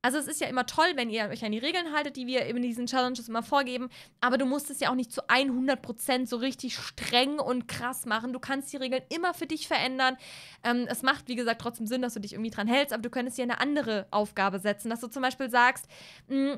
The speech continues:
ich finde, es würde passen, dass man drei Orden sammelt.“ Weil es gibt ja noch diese, diese, äh, Sammelleidenschaft mit den Orden beispielsweise. Ich zeig dir das mal. Ähm, die von den Märkten. Wo sind denn die?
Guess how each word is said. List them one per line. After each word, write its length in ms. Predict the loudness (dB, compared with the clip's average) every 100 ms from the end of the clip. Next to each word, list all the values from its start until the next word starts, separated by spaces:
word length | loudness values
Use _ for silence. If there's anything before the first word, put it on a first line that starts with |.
| -4
ich 200 | -2 0
finde, 240 | 0 0 2
es 220 | 0 0
würde 200 | -2 -2
passen, 480 | 2 4 4 2 2
dass 200 | 2 4
man 300 | 2 4 0 -8 -20
drei 460 | -4 2 6 6 6
Orden 380 | 6 6 6 4
sammelt.“ 480 | 4 4 2 0 -10 _ _
Weil 160 | 2 2
es 100 | 0
gibt 140 | -4
ja 60 | -4
noch 100 | -2
diese, 340 | -2 0 -2
diese, 460 | -2 -2 0 0 -2
äh, 140 | -2
Sammelleidenschaft 680 | 0 2 4 2 2 -6 -6
mit 100 | -8
den 80 | -4
Orden 340 | 0 0 0
beispielsweise. 680 | 0 -2 -6 -2 0 0 -2 -6 -10
Ich 120 | -10
zeig 140 | -8
dir 100 | -6
das 160 | -8 -6
mal. 220 | -2 -2 -4 _ _ _ _ _ _ _ _ -20 _ _ _ 0
Ähm, 600 | 2 4 4 2 0 -4 _ -20 -20 -20 -20 -4
die 100 | -2
von 160 | 2 2
den 180 | 4 6
Märkten. 500 | 6 4 0 -8 -6 -6 -10 _
Wo 100 | -8
sind 320 | -4 -6 -4
denn 120 | -8
die? 260 | -6 -4